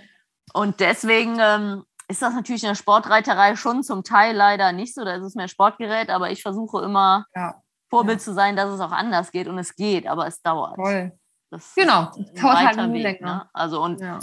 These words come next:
Speaker 1: da gibt's auch furchtbare Freizeitreiter, die mit zugebundenen Mäulern an ihren Pferden rumziehen,
Speaker 2: Absolut.
Speaker 1: ne? Also, ähm,
Speaker 2: Ja, weil sie so tun wollen, als wären sie halt eine der Großen und das eigentlich gar nicht können aus, aufgrund mangelnder Erfahrung.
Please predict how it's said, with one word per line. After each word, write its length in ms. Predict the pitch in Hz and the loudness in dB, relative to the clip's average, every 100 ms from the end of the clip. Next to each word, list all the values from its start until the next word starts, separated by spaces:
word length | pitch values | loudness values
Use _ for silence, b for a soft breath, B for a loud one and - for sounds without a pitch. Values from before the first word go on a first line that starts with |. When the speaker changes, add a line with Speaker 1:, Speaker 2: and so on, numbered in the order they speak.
| - | -6
Speaker 1:
da 80 | |
gibt's 200 | 190 214 | -6 -2
auch 100 | 185 | -2
furchtbare 460 | 180 226 214 202 190 | -2 -4 -4 -4 -2
Freizeitreiter, 720 | - 190 190 170 156 160 160 | 0 0 -2 -4 -2 -2 -4
die 100 | 156 | -4
mit 160 | 160 151 | -6 -8
zugebundenen 580 | - 165 156 165 165 156 | -10 -8 -6 -6 -6 -4
Mäulern 320 | 160 165 156 | -2 -2 -4
an 120 | 147 | -6
ihren 180 | 151 151 | -10 -8
Pferden 260 | 147 147 | -6 -6
rumziehen, 300 | 143 139 202 214 | -8 -6 -4 -4
Speaker 2:
Absolut. 400 | - 214 190 202 | -4 -2 0 0
Speaker 1:
ne? 100 | 196 165 | 0 -4
Also, 360 | 156 160 156 | -6 -8 -6
ähm, 180 | 139 156 | -6 -2
Speaker 2:
Ja, 160 | 185 185 | -2 2
weil 120 | 208 | 2
sie 60 | 208 | 2
so 120 | 214 | 0
tun 380 | 202 226 226 214 | -4 -2 0 2
wollen, 260 | 208 208 208 | 2 2 0
als 320 | 160 202 196 | -2 -2 -4
wären 220 | 190 196 | -4 -2
sie 120 | 196 | -2
halt 180 | 202 202 | -2 -2
eine 200 | 196 196 | -4 -4
der 140 | 196 | -6
Großen 640 | 180 180 190 190 175 175 185 | -4 -4 -4 -4 -6 -6 -8
und 220 | 185 185 | -8 -8
das 100 | 190 | -10
eigentlich 300 | - 185 196 | -8 -8 -6
gar 160 | 190 185 | -2 -2
nicht 260 | 185 185 | -4 -6
können 420 | - 202 190 180 185 | -2 0 0 -2 -4
aus, 300 | 180 170 - | -6 -8 -8
aufgrund 520 | - 180 - 185 185 | -8 -8 -4 -2 0
mangelnder 360 | 175 175 185 180 | 0 -2 -2 0
Erfahrung. 720 | 175 - 185 180 170 170 165 | -2 -2 -2 0 0 -4 -6